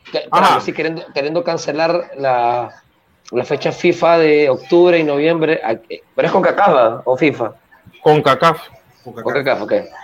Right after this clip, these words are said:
Speaker 1: ok.
Speaker 2: Sí, concacaf. Y bueno,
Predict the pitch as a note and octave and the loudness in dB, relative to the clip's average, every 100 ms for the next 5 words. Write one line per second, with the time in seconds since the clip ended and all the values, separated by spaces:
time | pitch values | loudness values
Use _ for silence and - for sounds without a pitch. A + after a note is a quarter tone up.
0 | - - - - - F4+ - - _ - | -20 -20 -20 -20 -20 -20 -20 -20 _ -20
1 | - - E3+ - D3+ D3 C#3+ F3+ F3 F3 | -20 -2 0 4 4 4 4 6 6 6
2 | D#3+ D#3 D3+ D3+ C#3+ D3+ G#3+ | 6 6 6 4 4 4 6